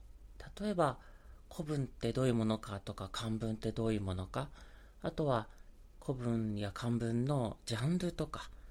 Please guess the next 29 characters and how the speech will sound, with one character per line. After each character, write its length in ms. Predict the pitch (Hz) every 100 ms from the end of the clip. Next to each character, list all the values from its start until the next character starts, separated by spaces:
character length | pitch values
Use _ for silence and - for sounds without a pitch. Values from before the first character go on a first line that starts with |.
| - - - -
あ 60 |
と 200 | - 185
は 100 | 160
今 340 | 170 226 214 143
古 160 | - 165
文 340 | 156 127 120
の 300 | 123 117 98 - -
具 100 | 123
体 220 | 135 139
的 280 | 139 139 131
な、 240 | 123 120 - - - - - - - -
あ 80 | 101
の、 160 | 98
作 300 | - - -
品 220 | 135 139 135
に 120 | 131
つ 140 | -
い 80 | 147
て 120 | 143
の 100 | 185
簡 240 | 170 202 233
単 200 | 240 220
な 160 | 214 -
解 260 | 165 165
説 280 | 165 165 160
な 140 | 156
ん 60 | 147
か 180 | - 143
を 240 | 151 -